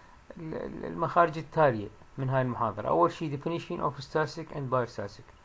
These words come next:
شنو الفرق بين الستاتيك والبايوستاتيك من خلال التعريف. والشي الثاني نتعرف على الأيم، شنو الغرض من البايوستاتيك، التايب مال البايوستاتيك، الادفانتج مالته، application of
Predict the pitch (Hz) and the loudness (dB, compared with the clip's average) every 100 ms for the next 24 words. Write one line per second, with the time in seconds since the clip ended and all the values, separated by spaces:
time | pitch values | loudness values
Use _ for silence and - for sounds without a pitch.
0 | - - - - - 185 180 170 - 131 | -20 -20 -20 -18 -6 0 0 0 -4 0
1 | 160 160 - 139 139 135 - 151 - 156 | 4 4 4 0 0 0 2 2 0 -10
2 | - 147 131 123 117 - 107 - - - | -8 -4 0 2 2 2 -4 -4 -14 -20
3 | - - - - - 139 - 131 147 - | -20 -20 -20 -20 -6 -6 0 2 2 0
4 | 120 104 - - - - - - - - | -4 -4 -12 -18 -20 -20 -20 -16 -16 -8
5 | 135 135 180 170 180 170 170 180 175 - | -8 -4 -4 2 4 6 4 0 -6 -14
6 | - - - - 135 123 160 175 170 151 | -16 -16 -16 -6 -2 2 6 6 4 0
7 | 156 196 147 - - 180 156 147 147 135 | 2 0 0 -6 -6 -2 0 2 2 2
8 | 135 127 135 131 131 120 120 - - 123 | -2 2 4 4 2 -2 -2 -6 -14 -8
9 | - 156 160 135 147 139 131 135 131 - | 4 6 6 4 2 2 2 2 2 0
10 | 123 - - - 143 131 123 156 160 135 | -2 -4 -12 -4 -2 2 4 4 2 -4
11 | 120 131 120 - 120 - - - - 135 | 0 2 2 -4 -14 -14 -20 -12 -4 -2
12 | 135 135 160 165 175 180 170 | -2 -2 -2 0 -4 0 0